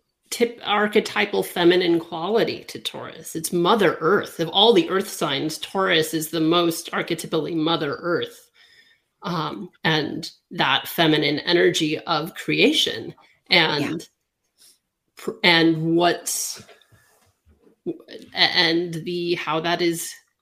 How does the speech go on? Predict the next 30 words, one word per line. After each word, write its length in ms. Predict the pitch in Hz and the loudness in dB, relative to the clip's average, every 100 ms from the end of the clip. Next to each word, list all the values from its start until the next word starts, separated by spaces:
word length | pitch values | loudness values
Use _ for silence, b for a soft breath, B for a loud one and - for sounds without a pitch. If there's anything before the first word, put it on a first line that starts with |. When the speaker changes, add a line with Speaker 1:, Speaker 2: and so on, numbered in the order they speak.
| _ b b b b b - | _ b b b b b -2
Speaker 1:
handled 540 | 190 190 151 - - _ - | 2 2 2 -6 -16 _ -4
or 220 | 185 165 | -2 2
understood, 640 | 165 170 165 - 151 147 | 2 0 0 0 0 -2
and, 340 | 147 143 139 - - _ _ _ | -2 -4 -6 -10 -16 _ _ _
and 400 | 156 147 165 - _ _ _ _ _ _ _ _ _ _ _ _ - | -4 -2 -8 -16 _ _ _ _ _ _ _ _ _ _ _ _ -2
the, 600 | 165 151 151 147 156 - _ _ _ _ _ _ _ | 0 0 -2 -6 -8 -14 _ _ _ _ _ _ _
yeah, 200 | 185 185 - | 0 0 -2
I, 140 | - 131 | -6 -2
I 140 | 175 | -2
think 180 | 170 160 | -2 -4
that 120 | 165 | -4
that 140 | 151 | -4
might 180 | 175 156 | -2 -2
be 80 | 156 | -2
part 260 | 151 160 160 | -4 -4 -4
of 140 | - | -6
this, 300 | - - - _ | -10 -16 -18 _
right? 300 | - 165 - - | -10 -8 -10 -4
And, 380 | 175 156 147 - b b b b b - | 0 0 -2 -8 b b b b b -6
um, 560 | 165 147 135 - 147 - _ _ _ _ B B B B B B B 80 B B B _ _ _ _ _ _ | -2 -2 -4 -10 -12 -16 _ _ _ _ B B B B B B B -20 B B B _ _ _ _ _ _
yeah, 340 | 262 214 180 151 - | -8 -2 0 -2 -2
I, 160 | 180 180 | 0 2
I 60 | 185 | 4
think 180 | 196 180 | 6 6
that 140 | 170 | 6
the 100 | 180 | 2
sun 360 | 175 - 175 175 | 2 4 6 6
Speaker 2:
That's 80 | 175 | 4
important. 240 | - 196 | 2 2
Speaker 1:
piece 440 | 180 143 - - | 2 0 -4 -10